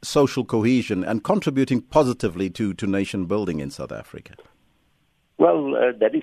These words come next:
Speaker 2: something used quite a lot, that was, uh, declared a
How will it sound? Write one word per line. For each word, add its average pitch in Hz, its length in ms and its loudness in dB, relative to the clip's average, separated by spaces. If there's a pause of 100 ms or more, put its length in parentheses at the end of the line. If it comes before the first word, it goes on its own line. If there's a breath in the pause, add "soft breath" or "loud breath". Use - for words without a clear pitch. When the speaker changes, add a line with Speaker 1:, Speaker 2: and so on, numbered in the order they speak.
Speaker 2:
something 127 400 -2
used 120 320 -4
quite 113 180 4
a 104 60 2
lot, 101 320 0
that 95 240 -4
was, 101 160 0 (320)
uh, 92 140 2
declared 110 540 0
a 92 300 2